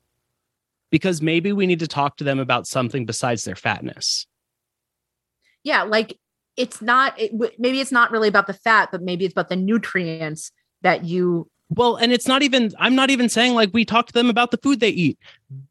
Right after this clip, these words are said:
Speaker 1: Fatness, uh, if you are struggling with obesity or with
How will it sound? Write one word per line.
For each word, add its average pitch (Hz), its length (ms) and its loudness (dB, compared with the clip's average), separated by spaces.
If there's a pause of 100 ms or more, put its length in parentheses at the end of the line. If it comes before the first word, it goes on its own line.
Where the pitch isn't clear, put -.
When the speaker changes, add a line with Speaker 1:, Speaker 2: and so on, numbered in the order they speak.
(140)
Speaker 1:
Fatness, 240 540 0 (120)
uh, 156 80 -12 (120)
if 208 200 -2
you 220 180 -2
are 214 400 0 (100)
struggling 185 520 0
with 160 280 0 (140)
obesity 143 640 0
or 131 320 2
with 135 260 -2